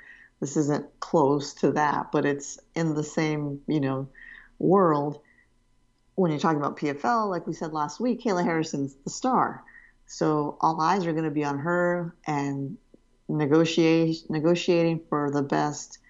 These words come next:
um, opponents for her is always news. Cyborg, Julia Budd, like, there's only a few that are worthy or big enough names to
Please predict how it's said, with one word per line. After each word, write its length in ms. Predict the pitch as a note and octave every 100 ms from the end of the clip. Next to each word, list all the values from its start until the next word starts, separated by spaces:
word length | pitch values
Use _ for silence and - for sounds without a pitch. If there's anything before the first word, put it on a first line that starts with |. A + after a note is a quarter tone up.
| - _ _ _ _
um, 300 | - C#3 C3+ C#3
opponents 520 | D#3 - C4 C#4 F3+
for 160 | - C#3+
her 380 | C3+ C3+ - -
is 160 | D3
always 360 | D3 D3 C#3+ C3+
news. 560 | E3 G3 F#3+ F3+ E3+ - _ _ _ _ _ _
Cyborg, 580 | - D#3 D3+ D3 D3+ D3
Julia 240 | D#3 D#3
Budd, 280 | C3+ D3+ D3+
like, 140 | D3 C#3+
there's 120 | E3+
only 200 | G#3 E3
a 60 |
few 520 | D#3+ G#3+ G3+ E3+ D#3+ - _ _
that 140 | D#3+
are 100 | D3+
worthy 640 | D3 F3+ F3+ D#3 D#3 D#3 D3
or 220 | C#3 C#3 C3+
big 120 | E3
enough 260 | D#3 D3+ -
names 480 | C#3+ E3 D3+ C#3+ -
to 420 | - C#3 C3